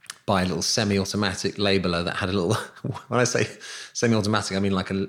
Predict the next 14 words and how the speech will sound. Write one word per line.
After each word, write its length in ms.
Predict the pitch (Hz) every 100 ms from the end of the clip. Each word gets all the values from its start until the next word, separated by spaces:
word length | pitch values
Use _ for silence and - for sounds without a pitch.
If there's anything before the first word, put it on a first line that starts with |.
| -
little 200 | 104 87
handle 500 | - 113 98 82 71 - _ - -
rather 280 | 101 95 85
than 140 | 87
just 400 | 92 - - -
sticking 320 | - - -
it 20 |
on 80 | 69
by 120 | 80
hand, 220 | 82 87 82
a 20 |
little 180 | - 85
roller 380 | 87 87 80 87
handle. 440 | - 82 78 78